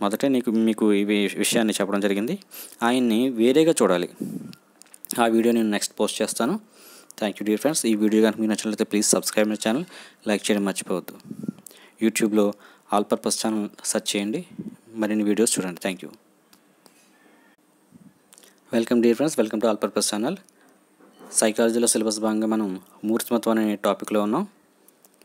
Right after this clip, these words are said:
మూర్తిమత్వ సిద్ధాంతాల్లో రూప ఉపగమ సిద్ధాంతాల గురించి చెప్పుకుంటున్నాం. గత వీడియోలో మీకు Hippocrates వర్గీకరణ, క్రాస్మర్ వర్గీకరణ గురించి ఇవ్వడం జరిగింది. ఆ వీడియోలను మరొకసారి చూడండి.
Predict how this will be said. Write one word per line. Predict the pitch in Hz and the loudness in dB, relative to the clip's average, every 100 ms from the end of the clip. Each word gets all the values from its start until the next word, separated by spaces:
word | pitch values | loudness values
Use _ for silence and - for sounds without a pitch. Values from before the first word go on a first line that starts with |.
| _ - | _ -8
మూర్తిమత్వ | 107 113 - 123 120 | -2 -2 0 -2 -2
సిద్ధాంతాల్లో | 107 104 120 113 127 120 101 107 - - | -4 -2 -2 0 2 2 0 -4 -12 -16
రూప | - 104 110 127 - | -12 -2 0 2 4
ఉపగమ | 120 123 120 | 4 2 0
సిద్ధాంతాల | 120 113 110 113 | -2 -4 -2 -2
గురించి | 110 104 | -2 -6
చెప్పుకుంటున్నాం. | 101 104 131 180 - _ - - - - 120 | -8 -8 -6 -8 -10 _ -20 -20 -20 -8 -4
గత | 113 | 0
వీడియోలో | 113 117 127 | 2 4 4
మీకు | 127 117 110 110 107 _ - | 4 2 2 2 -2 _ -2
Hippocrates | - 127 120 127 123 123 | 2 2 2 2 2 2
వర్గీకరణ, | 113 120 120 123 | 2 0 0 -2
క్రాస్మర్ | 139 - 107 - 113 | -2 -2 -2 -2 0
వర్గీకరణ | 117 110 107 110 113 | 0 0 0 0 0
గురించి | 113 107 | 0 2
ఇవ్వడం | 110 107 | 2 2
జరిగింది. | 110 104 104 151 208 - - - _ _ - | 0 0 0 -2 -4 -12 -20 -20 _ _ -4
ఆ | 107 | 0
వీడియోలను | 107 107 113 107 104 98 - - - 113 | 2 4 2 2 0 -4 -10 -20 -6 -2
మరొకసారి | 107 110 101 113 | 0 -2 0 0
చూడండి. | 110 147 | 0 0